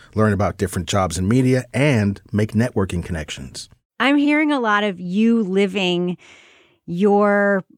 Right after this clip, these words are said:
Speaker 2: experience, like, as if you were unmoored in your son's body and are <laughs> trying to, like, engineer this, a situation where he can not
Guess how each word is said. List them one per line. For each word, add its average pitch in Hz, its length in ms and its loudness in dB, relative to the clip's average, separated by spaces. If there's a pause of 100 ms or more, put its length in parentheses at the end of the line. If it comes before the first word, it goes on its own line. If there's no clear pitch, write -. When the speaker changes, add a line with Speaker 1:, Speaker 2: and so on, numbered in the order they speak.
(220)
Speaker 2:
experience, 202 1040 -2
like, 175 440 0
as 214 300 0
if 208 260 -2
you 202 720 0
were 170 640 0
unmoored 170 1160 -2
in 202 200 -2
your 185 160 0
son's 196 420 -2
body 170 680 0
and 175 380 -2
are 165 500 0 (320)
<laughs> - 300 -20
trying 240 340 2
to, 190 80 -2 (160)
like, 196 400 0
engineer 262 540 2
this, - 420 -10 (100)
a 233 60 -2
situation 240 640 0
where 226 180 2
he 226 240 -2
can 262 840 -2 (320)
not 208 420 2